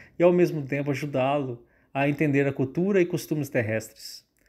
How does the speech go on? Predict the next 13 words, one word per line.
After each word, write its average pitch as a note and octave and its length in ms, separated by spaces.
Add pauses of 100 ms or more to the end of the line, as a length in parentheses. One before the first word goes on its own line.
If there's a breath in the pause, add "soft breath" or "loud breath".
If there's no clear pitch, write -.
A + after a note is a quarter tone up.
(320 soft breath)
Alf D#3+ 360
é C3+ 60
conhecido C#3+ 400
por D3 140
seu C#3+ 240
humor C3+ 380
sarcástico - 840 (400 soft breath)
e C#3 40
seu E3+ 420
jeito D#3 420
teimoso D3+ 600
e F3 60
impetuoso, A#2 840